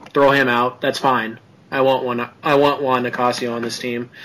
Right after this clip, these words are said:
Uh, second, Felix Hernandez's contract is over after next season. You can carry a bad contract for one more season. What you don't do, if the Mariners re-sign Felix to an extension and give him big money,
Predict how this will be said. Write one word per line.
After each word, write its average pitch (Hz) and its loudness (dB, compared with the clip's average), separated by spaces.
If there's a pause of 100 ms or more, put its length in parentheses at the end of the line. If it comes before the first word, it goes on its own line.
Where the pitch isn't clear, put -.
(380)
Uh, 147 4
second, 151 2
Felix 196 4
Hernandez's 160 2
contract 147 0
is 135 2
over 139 4
after 131 0
next 123 -2
season. 120 -4 (420)
You 135 -4
can 143 0
carry 147 4
a 139 4
bad 131 4
contract 123 0
for 131 -2
one 123 0
more 117 -2
season. 117 -6 (440)
What 135 2
you 123 0
don't 170 4
do, 156 4
if 151 4
the 151 4
Mariners 160 4
re-sign 151 2
Felix 156 2
to 156 2
an 131 0
extension 147 0
and 139 -2
give 147 4
him 143 0
big 147 2
money, 170 2